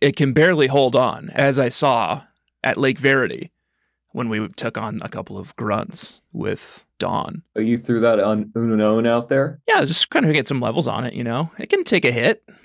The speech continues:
Speaker 1: It was in the upper thirties at that point, but, um, it took a pretty big wallop from, I think, both Beautifly and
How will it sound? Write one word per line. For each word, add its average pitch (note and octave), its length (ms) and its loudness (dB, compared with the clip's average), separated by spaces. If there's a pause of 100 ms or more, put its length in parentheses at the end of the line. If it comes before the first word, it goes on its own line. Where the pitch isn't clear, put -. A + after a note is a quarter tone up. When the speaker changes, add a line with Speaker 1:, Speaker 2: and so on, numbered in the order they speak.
(180)
Speaker 1:
It E3 100 2
was E3+ 140 2
in F#3+ 80 2
the F3 100 4
upper C#3 220 4
thirties A2+ 420 -2
at C3+ 80 -6
that B2+ 200 -4
point, D#3 400 -4
but, G#2+ 240 -4
um, C#2+ 380 -10 (240)
it - 80 -6
took D3+ 180 -2
a - 60 -8
pretty G#2+ 220 -10
big F2+ 160 -8
wallop D#2+ 440 -6
from, - 180 -12
I - 60 -8
think, - 200 -12 (100)
both - 340 -4
Beautifly - 600 -6
and G2 440 -8